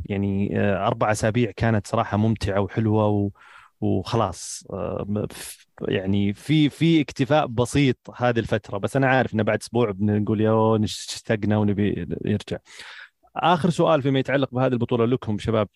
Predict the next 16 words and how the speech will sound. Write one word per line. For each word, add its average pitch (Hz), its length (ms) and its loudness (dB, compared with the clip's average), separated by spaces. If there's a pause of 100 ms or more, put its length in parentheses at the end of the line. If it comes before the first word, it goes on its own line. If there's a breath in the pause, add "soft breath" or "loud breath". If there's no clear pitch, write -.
(460)
إقامة 151 500 2
البطولة 131 360 2
في 117 440 0
هذا 131 240 2
الوقت 120 300 0
من 107 80 4
الموسم، 104 320 2
ما 110 80 2
أدري 104 140 0
عاد 104 140 0
إذا 101 120 0
تناقشتوا 107 500 -2
فيه 107 200 -2 (600)
الح-، 98 160 -2
الحلقتين 104 720 0
الماضية، 104 460 2